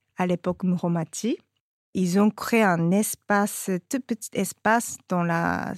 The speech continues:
pièce pour, euh, accueillir les gens. Et cet espace-là, c'était l'origine de Tokonoma.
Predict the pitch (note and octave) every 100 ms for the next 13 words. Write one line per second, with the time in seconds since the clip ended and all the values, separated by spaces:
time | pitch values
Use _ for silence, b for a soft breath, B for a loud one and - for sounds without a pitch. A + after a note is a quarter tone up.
0 | - - A3 G#3 A3 - - - F#3+ F3+
1 | E3+ E3+ - - F3+ G3 F3+ E3+ E3 E3
2 | D#3+ D#3+ E3+ B3+ - _ _ A3+ G3+ _
3 | _ _ _ _ _ _ _ F3+ F3+ F3
4 | E3+ E3+ E3+ - G3 F#3 F3+ - G3 -
5 | G3 G3 B3 - _ _ _ - - E3+
6 | G3 F3+ F#3 G#3+ A3 G3+ G#3 F3 - F3
7 | - F#3+ F3+ E3+ F#3